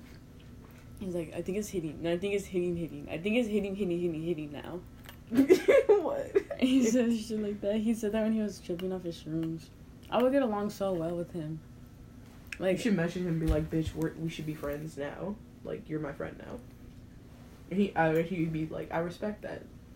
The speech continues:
Speaker 2: We friends now."
Speaker 1: No, definitely would ignore me. Um, <laughs> I gotta start my own. Oh, when I blow up for a podcast?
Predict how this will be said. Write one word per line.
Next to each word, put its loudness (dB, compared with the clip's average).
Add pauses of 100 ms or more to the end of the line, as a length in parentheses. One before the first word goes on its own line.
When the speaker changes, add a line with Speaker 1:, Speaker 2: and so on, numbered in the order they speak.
Speaker 2:
We -8
friends -8
now." -12 (640)
Speaker 1:
No, -4 (100)
definitely -4
would 0
ignore -4
me. -8 (540)
Um, 4 (760)
<laughs> -18
I -4
gotta 2
start 0
my -2
own. 0 (240)
Oh, 4
when 0
I 2
blow 4
up -2
for -4
a -4
podcast? -8